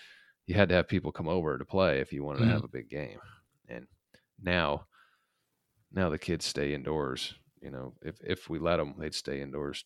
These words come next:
Speaker 2: <laughs>
Speaker 1: twenty-four hours
Speaker 2: Yeah.
Speaker 1: a day.
Speaker 2: Yeah.
Speaker 1: <laughs>
Speaker 2: Yeah, it is,
Speaker 1: Anyway.
Speaker 2: it is all tech. There's not new ideas. And that's,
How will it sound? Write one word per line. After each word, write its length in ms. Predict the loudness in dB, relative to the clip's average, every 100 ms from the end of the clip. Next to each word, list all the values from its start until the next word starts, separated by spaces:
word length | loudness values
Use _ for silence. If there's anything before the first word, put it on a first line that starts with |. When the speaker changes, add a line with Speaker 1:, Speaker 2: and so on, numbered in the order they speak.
| _
Speaker 2:
<laughs> 160 | 2 2
Speaker 1:
twenty-four 400 | -6 -8 -2 2
hours 200 | 4 4
Speaker 2:
Yeah. 60 |
Speaker 1:
a 20 | -2
day. 280 | -2 -8 -10 0
Speaker 2:
Yeah. 200 | 2 4 2 -6
Speaker 1:
<laughs> 100 | -8 -6 -8 -10 -16 -18 -18 -18 -18 -16 -16 -14 -12 -14 -16 -18 -20 -20 _
Speaker 2:
Yeah, 180 | 12 12
it 180 | 12 12
is, 160 | 12 10
Speaker 1:
Anyway. 140 | 8
Speaker 2:
it 60 | 10
is 100 | 12
all 160 | 10
tech. 260 | 10 8 10
There's 200 | 8 8
not 160 | 6
new 160 | 8 8
ideas. 600 | 6 4 0 -2 -6 -8 -6
And 100 | -6
that's, 280 | -6 -8